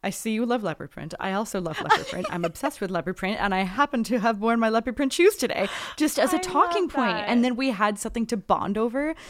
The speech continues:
Speaker 1: So, yeah, like, it's a little creepy, but I'm a little creepy, and you gotta be yourself. <laughs> So
Speaker 2: Just let your freak flag fly. <laughs>
Speaker 1: Yeah, because at the end of the day, we are just all people, and we can all relate to each other on a human level and seek to create a connection, and that's how you really,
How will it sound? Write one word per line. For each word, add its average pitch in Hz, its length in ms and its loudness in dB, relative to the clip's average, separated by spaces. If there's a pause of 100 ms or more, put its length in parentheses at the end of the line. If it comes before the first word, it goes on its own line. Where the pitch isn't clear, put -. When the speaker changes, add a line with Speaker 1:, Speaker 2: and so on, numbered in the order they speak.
(180)
Speaker 1:
So, 240 340 2
yeah, 226 320 0
like, 254 180 -2
it's 254 140 -4
a 240 60 -2
little 196 560 0
creepy, 196 420 -6
but 165 540 -4
I'm 190 240 0
a 160 40 -4
little - 180 -8
creepy, - 380 -10
and 165 200 -10
you 165 40 -12
gotta 180 220 -4
be 233 80 -2
yourself. - 480 -2
<laughs> - 60 -4
So 330 140 6
Speaker 2:
Just 220 220 -2
let 196 440 0
your 226 160 -2
freak 208 340 -6
flag 190 300 -4
fly. - 400 -10 (140)
<laughs> 302 160 -8 (480)
Speaker 1:
Yeah, 294 480 8
because 247 240 2
at 254 100 0
the 269 100 2
end 240 120 2
of 240 40 2
the 285 80 0
day, 185 380 0
we 170 200 -8
are 175 80 -4
just 180 440 -4 (140)
all 185 200 2
people, 233 580 0
and 190 260 -2
we 202 80 -4
can 208 140 -6
all 180 200 -4
relate 208 320 -4
to 233 100 -6
each 226 140 -6
other 208 200 -2
on 185 140 -4
a 190 40 -4
human 185 440 -4
level 185 300 -2
and 147 200 -6
seek - 300 -12
to - 120 -12
create 180 440 -6
a 175 40 -10
connection, 165 500 -8
and 160 180 -8
that's 151 260 -10
how 185 100 -6
you 180 140 -6
really, 156 520 -8